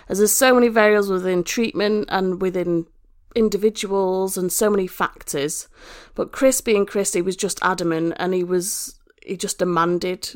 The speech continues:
from the doctor, and he asked the doctor what was the usual, what was the average statistically,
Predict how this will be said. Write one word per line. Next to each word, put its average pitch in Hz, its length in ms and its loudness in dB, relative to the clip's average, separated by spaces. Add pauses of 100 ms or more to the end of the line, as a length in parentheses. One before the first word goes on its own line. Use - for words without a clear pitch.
(320)
from 190 220 -2
the 175 80 0
doctor, - 420 -4
and 175 80 -2
he 175 80 -2
asked 170 220 -8
the 185 80 -8
doctor - 580 -4 (840)
what 196 320 2
was 190 380 0 (180)
the 220 180 0
usual, 180 520 0
what - 120 0
was 175 120 -6
the 185 220 -2
average 160 880 -4
statistically, - 1200 -6